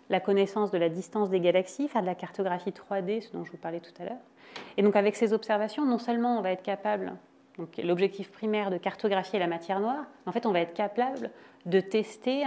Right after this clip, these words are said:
à quel point la toile cosmique tridimensionnelle qu'on observe et son évolution au cours du temps, à quel point celle-ci elle est en accord avec le modèle cosmologique global de l'univers. Et donc en fait on va pouvoir tester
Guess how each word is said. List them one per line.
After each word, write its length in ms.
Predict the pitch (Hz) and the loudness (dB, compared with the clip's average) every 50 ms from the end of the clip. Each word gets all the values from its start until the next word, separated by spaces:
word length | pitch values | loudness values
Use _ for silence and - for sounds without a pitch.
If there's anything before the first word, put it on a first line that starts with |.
| 233 - - | -2 -2 -2
à 80 | - 190 | -2 0
quel 220 | - 226 214 208 | 2 0 0 0
point 180 | 214 - 240 208 | 0 0 0 2
la 100 | 180 180 | 2 0
toile 300 | - - - 254 247 247 | 0 0 0 0 0 0
cosmique 580 | - 233 226 - - 247 247 240 240 - - | 0 -2 -2 -2 0 0 2 2 0 -4 -8
tridimensionnelle 800 | - - - 240 233 233 240 226 214 - - 226 220 220 226 220 214 | -10 -4 0 2 2 4 2 2 0 0 -2 -2 0 0 0 -2 -2
qu'on 160 | - 196 190 | -2 0 0
observe 520 | 190 190 - - - 254 277 302 320 320 277 226 214 - _ - | 0 -2 -2 -2 0 0 0 -2 -4 -4 -6 -8 -10 -12 _ -14
et 60 | - | -12
son 180 | - - 185 180 | -4 -2 2 4
évolution 480 | 185 180 190 190 190 190 - - 202 190 | 4 4 4 4 2 -2 -4 -4 -4 -4
au 20 | |
cours 160 | - - 175 | -4 -6 -6
du 140 | 165 175 175 | -6 -6 -8
temps, 240 | 175 - 240 269 277 - - - - - - - - | -8 -8 -8 -8 -8 -12 -16 -20 -20 -20 -8 -4 -2
à 80 | 190 | 2
quel 160 | - 208 208 208 | 4 4 4 4
point 160 | - 233 202 | 2 0 0
celle-ci 400 | - - 226 208 202 - - 277 | 0 0 -2 -2 -2 -4 -4 -2
elle 100 | 277 240 | 0 0
est 60 | 196 | 0
en 120 | 180 180 | 0 0
accord 280 | 190 185 190 - 226 220 | 0 -2 -2 -2 -2 0
avec 240 | 208 185 175 - - | 0 0 -2 -2 -2
le 60 | 175 | -2
modèle 300 | 175 170 175 190 185 180 | -2 0 0 -2 -2 -2
cosmologique 840 | - - 180 - - 190 175 180 175 170 180 185 - - - - - - - _ _ _ _ _ _ 180 | -4 -8 -8 -6 -4 -2 0 0 0 0 -2 -4 -6 -8 -16 -20 -20 -20 -20 _ _ _ _ _ _ -12
global 500 | 170 165 175 175 185 175 190 196 196 196 | -4 0 2 2 4 4 4 4 4 4
de 80 | 175 170 | 2 0
l'univers. 460 | 165 165 170 170 170 170 202 254 - - - - - - - - - _ | 0 0 0 -2 0 0 -2 -2 -4 -8 -14 -20 -20 -20 -20 -20 -10 _
Et 60 | 175 | 0
donc 160 | 180 185 175 | 0 0 0
en 40 | 185 | 0
fait 120 | 214 247 247 | -2 0 2
on 60 | 214 | 2
va 100 | 180 165 | 2 2
pouvoir 360 | - - 190 190 180 185 - | 0 0 0 0 0 0 -2
tester 540 | - 208 190 - - - - 220 214 202 | -4 -4 -6 -6 -8 -6 -2 0 0 0